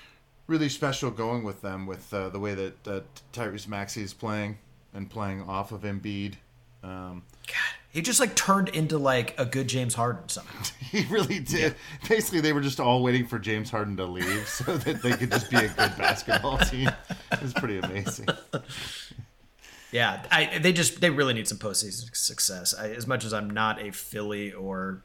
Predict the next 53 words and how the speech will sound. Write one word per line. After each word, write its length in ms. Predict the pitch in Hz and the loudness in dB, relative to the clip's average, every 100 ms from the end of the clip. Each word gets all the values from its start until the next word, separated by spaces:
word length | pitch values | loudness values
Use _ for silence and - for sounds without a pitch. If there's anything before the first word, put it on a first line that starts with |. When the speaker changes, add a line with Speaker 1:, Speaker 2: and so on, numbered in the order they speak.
| - | -10
Speaker 2:
really 220 | 104 95 | -8 -6
even 200 | 95 92 | -6 -4
an 220 | 95 92 | -4 -4
Embiid 260 | 90 92 92 | -6 -8 -8
fan, 320 | - 87 90 | -10 -10 -8
not 240 | 101 98 - | -8 -10 -16
because 220 | 92 90 | -18 -16
he's 160 | 85 | -12
not 140 | 90 87 | -12 -12
hilarious, 440 | 87 95 85 85 | -8 -8 -8 -10
'cause 140 | - - | -14 -16
he 140 | 87 | -14
is, 140 | 85 - | -14 -12
just 180 | - | -12
'cause 140 | - - | -12 -14
I 80 | - | -16
hate 240 | - 87 | -18 -16
watching 220 | 90 87 - | -12 -12 -12
free 240 | - 92 | -14 -14
throws 300 | 78 76 - | -16 -18 -18
all 100 | - | -18
day. 60 | 80 - - | -20 -20 -20
But, 180 | _ | _
Speaker 1:
Sure. 340 | - - 80 - - _ _ - - - | -10 -8 -10 -16 -20 _ _ -20 -20 -16
Speaker 2:
um, 320 | 90 76 67 64 _ - - | -12 -12 -14 -18 _ -20 -2
they, 140 | 135 92 | -2 2
they 160 | 139 | 2
just, 280 | 113 107 - | 0 -2 0
they 80 | 131 | 0
really 180 | 110 104 | 0 -4
need 140 | 95 | -4
some 100 | - 92 | -4 -4
postseason 400 | 85 - - - | -6 -6 -8 -6
success 440 | - - - - - | -4 -4 -2 -2 -2
to 80 | - | -6
keep 200 | 92 - | -14 -16
that, 180 | 78 - _ _ - | -16 -20 _ _ -14
to 140 | 87 | -14
appease 340 | 80 - 90 92 | -12 -12 -10 -10
that 160 | 85 | -10
fan 240 | - 82 82 - | -14 -16 -20 -8
base, 200 | - - | -6 -6
'cause 400 | - - - - | -6 -4 -4 -6
it's, 240 | - - - | -6 -6 0
it 40 | |
sucks 260 | - 101 - | 0 0 0
to 60 | |
see 140 | - 95 | 0 -2
a 40 | |
great 180 | - 85 | -6 -14
player 220 | - 80 | -12 -14
like 160 | 78 - | -14 -16
that, 160 | 78 | -16